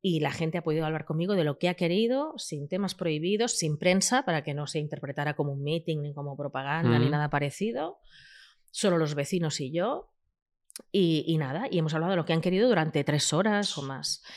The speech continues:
Speaker 1: Y la gente lo ha agradecido un
Speaker 2: Sí.
Speaker 1: montón, han venido trescientas,
Speaker 2: Mm.
Speaker 1: cuatrocientas personas a cada uno de esos encuentros.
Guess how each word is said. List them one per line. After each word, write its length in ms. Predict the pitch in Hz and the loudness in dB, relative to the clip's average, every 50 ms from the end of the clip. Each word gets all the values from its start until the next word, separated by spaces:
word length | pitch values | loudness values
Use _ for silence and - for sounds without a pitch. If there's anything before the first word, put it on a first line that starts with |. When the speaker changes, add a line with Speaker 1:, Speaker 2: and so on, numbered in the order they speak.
| - - - - - - - - - - | -14 -14 -14 -14 -16 -16 -18 -20 -4 2
Speaker 1:
Y 100 | - 196 | 2 4
la 100 | 170 156 | 4 4
gente 220 | 151 170 170 202 | 2 0 0 0
lo 40 | 190 | 0
ha 40 | 180 | 0
agradecido 340 | 170 170 160 - - 185 160 | 2 0 0 0 0 -2 0
un 40 | 160 | 0
Speaker 2:
Sí. 60 | 156 | 0
Speaker 1:
montón, 280 | 147 143 - 165 196 214 | -2 -2 0 0 0 2
han 80 | 190 165 | 0 -2
venido 440 | 147 143 143 165 180 185 180 - - _ _ | -2 -2 0 0 0 0 -2 -4 -12 _ _
trescientas, 520 | - 147 139 - - - 156 170 175 165 123 | -8 -8 -8 -6 -4 -4 -2 -2 0 0 0
Speaker 2:
Mm. 40 | 123 | 0
Speaker 1:
cuatrocientas 460 | 123 127 123 - 165 156 165 156 - | 0 0 -2 -2 -2 -2 -2 -4 -4
personas 460 | - 151 143 - 165 170 165 156 - | -6 -6 -6 -4 -2 -2 -2 -2 -2
a 60 | 151 | -4
cada 220 | - 151 143 139 139 | -4 -4 -2 -2 -2
uno 140 | 147 156 151 | -2 -2 -2
de 60 | 160 | -2
esos 220 | 151 - 151 - | -4 -4 -4 -4
encuentros. 800 | 165 151 151 - 160 170 180 190 185 233 269 349 349 - - | -2 -2 -2 -2 -2 0 0 0 0 -2 -2 -4 -4 -8 -12